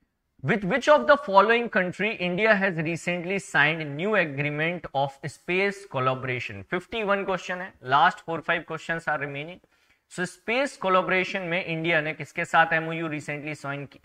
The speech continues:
sign किया है? ऑस्ट्रेलिया के साथ। So, Australian Space Agency and isro, Indian Space Research Organization will, uh, working, uh, together on the strategic partnership in the space, uh,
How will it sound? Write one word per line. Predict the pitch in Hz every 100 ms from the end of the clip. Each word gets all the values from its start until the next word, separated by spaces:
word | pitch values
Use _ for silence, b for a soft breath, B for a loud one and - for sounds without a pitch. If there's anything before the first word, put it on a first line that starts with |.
| 127
sign | 127 131 135
किया | 139 160
है? | 180 120
ऑस्ट्रेलिया | - 139 143 147 147
के | 123
साथ। | 98 92 87 _ b b b
So, | 170 165
Australian | 160 - 180 196 208 185
Space | - 196 196
Agency | 190 202 190 - 277 -
and | 156 170 165 147
isro, | 185 147 98 _ b b
Indian | 170 185 175
Space | - 185 170
Research | 160 151 175 165 160
Organization | 151 156 156 165 165 240 339 _ _ _ -
will, | 117 147 196 202 190 127
uh, | 120 117 151
working, | 165 208 226 214 - _ _
uh, | - - -
together | 170 202 185 117 107 -
on | 135 165 175
the | 175
strategic | - 185 185 208 190 - -
partnership | 151 151 175 170 135 104 _ _ -
in | 143 156
the | 165 -
space, | 175 202 - - _ _ 107
uh, | 104 104